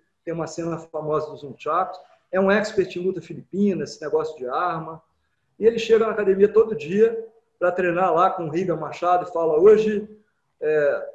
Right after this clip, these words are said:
"Today I am in the mood to learn something new", né? "Hoje eu estou com humor pra aprender uma coisa nova".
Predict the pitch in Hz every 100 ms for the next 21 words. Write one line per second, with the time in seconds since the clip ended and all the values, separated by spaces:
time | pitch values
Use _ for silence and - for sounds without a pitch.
0 | _ _ - 175 208 233 208 208 208 196
1 | 170 180 208 208 180 185 196 190 - -
2 | 185 - 175 151 170 151 123 135 185 180
3 | - - 180 214 - - - 202 202 165
4 | 147 175 170 165 160 160 165 175 170 147
5 | 135 143 143 143 135